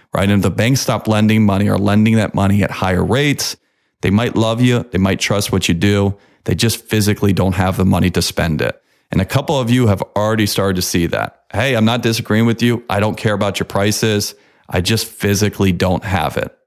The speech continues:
I just can't spend it. I want to. I wanna fix that. I want the new tires. I want the new shocks, whatever it is. I just don't have it," right? And that's what's really hard.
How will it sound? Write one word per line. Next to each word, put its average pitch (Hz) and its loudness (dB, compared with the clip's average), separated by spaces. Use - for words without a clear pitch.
I 92 0
just 101 -2
can't 95 0
spend 110 0
it. 110 -2
I 90 0
want 107 0
to. 135 0
I 98 -2
wanna 98 0
fix 131 -4
that. 120 -2
I - -2
want 92 0
the 101 2
new 101 4
tires. 107 0
I 95 2
want 101 0
the 101 0
new 98 4
shocks, 101 -2
whatever 104 0
it 98 0
is. 98 0
I 110 -8
just 95 -2
don't 90 0
have 87 -2
it," - -10
right? 95 -2
And 92 2
that's 113 -2
what's 104 -2
really 98 2
hard. 87 -2